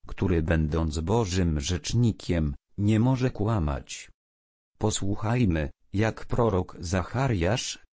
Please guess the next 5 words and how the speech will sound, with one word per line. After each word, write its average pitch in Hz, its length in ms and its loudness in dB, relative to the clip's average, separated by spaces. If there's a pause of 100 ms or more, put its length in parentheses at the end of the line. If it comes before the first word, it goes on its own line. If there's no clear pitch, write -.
(140)
Zachariasza, 90 760 0
rozdział 92 560 0
dziewiąty, 110 720 2
werset 104 540 0
dziewiąty, 85 840 -2